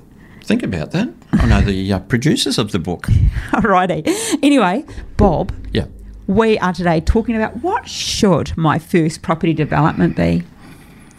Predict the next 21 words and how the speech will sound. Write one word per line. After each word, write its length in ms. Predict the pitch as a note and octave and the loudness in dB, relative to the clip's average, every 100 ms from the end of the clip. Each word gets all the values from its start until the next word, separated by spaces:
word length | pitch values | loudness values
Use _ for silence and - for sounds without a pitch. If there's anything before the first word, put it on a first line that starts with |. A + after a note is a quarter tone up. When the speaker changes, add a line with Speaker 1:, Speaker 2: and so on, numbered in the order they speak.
| - | -2
Speaker 2:
What 160 | G4 | 0
a 40 | D#4 | 2
great 340 | F#3+ F#3+ G3+ | 2 2 2
topic. 560 | - G3+ G#3 - - - _ - | -4 -6 -4 -6 -8 -20 _ -4
Speaker 1:
A 40 | |
good 180 | A2+ F3 | 0 2
one. 220 | A#2 E2 - - _ _ | 0 -6 -10 -20 _ _
Speaker 2:
Yeah. 580 | G4 A#4+ B4 F#3 - C#3+ - - - - - - | -10 -2 2 2 0 -6 -12 -20 -20 -20 -10 0
Speaker 1:
A 40 | |
good 160 | E3+ A2 | 0 2
topic, 440 | D#3 A#2 A#2+ - | 0 0 -2 -4
and 140 | - A2+ | -2 0
your 80 | G2+ | 0
first 380 | - D3+ - | 0 -2 -2
property 420 | - - C#3 A2 G#2 | -4 0 0 0 0
development 560 | G2 G#2+ A2 G2+ F#2+ | 0 0 2 0 -2
should 160 | - G2+ | -4 0
be 100 | G2 | 2
a 40 | F#2 | 2
good 220 | F#2+ F#2 | 0 -2
one. 220 | E2 - | -4 -8